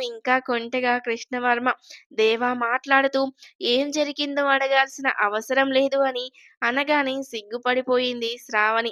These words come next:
"అందరూ ఇలా అల్లరి పెట్టాలి అని కంకణం కట్టుకున్నారా?"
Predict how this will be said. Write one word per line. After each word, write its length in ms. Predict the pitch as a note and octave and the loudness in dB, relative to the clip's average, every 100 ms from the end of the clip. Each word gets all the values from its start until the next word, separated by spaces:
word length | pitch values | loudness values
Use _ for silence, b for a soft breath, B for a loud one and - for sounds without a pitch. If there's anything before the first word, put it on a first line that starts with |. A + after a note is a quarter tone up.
| - G3+ | -6 -8
"అందరూ 420 | G3+ G#3 A3 B3 | -8 -6 -4 -2
ఇలా 260 | B3+ B3 B3 | -2 0 2
అల్లరి 360 | A#3 A3+ B3+ C4+ | 0 -2 -12 -4
పెట్టాలి 480 | C4 - C4 C4+ C4+ | -4 0 0 2 2
అని 220 | B3+ B3+ C4 B B B | 0 -2 -8 B B B
కంకణం 440 | B3 A3 A3 C4+ D4 | -6 -6 -4 -4 0
కట్టుకున్నారా?" 760 | C#4+ C#4 C#4 D4 C#4+ C#4 C4+ | 2 2 0 0 4 4 4